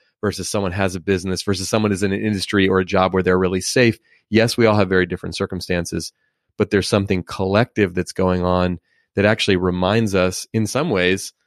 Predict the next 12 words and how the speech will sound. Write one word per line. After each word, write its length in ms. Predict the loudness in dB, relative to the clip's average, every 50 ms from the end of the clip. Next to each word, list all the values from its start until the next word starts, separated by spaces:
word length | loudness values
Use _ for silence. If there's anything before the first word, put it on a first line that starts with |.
| _ _ _ _ _ _ _ _ _ _ _ _ _ _ _ _
of 200 | -4 -4 -2 -2
the 80 | -2
vulnerability 800 | 0 0 2 2 2 2 2 2 2 2 2 2 2 2 0 -2
of 100 | -2 -2
life 300 | -2 -2 -2 -2 0 -2
and 100 | -4 -6
of 140 | -6 -4 0
business, 420 | 0 0 0 0 -6 -14 -16 -10 -10
that 140 | -8 -8
we 100 | -8 -10
can't 340 | -10 -8 -8 -8 -8 -8 -10
control 720 | -12 -12 -12 -10 -10 -6 -2 2 4 4 4 4 2 0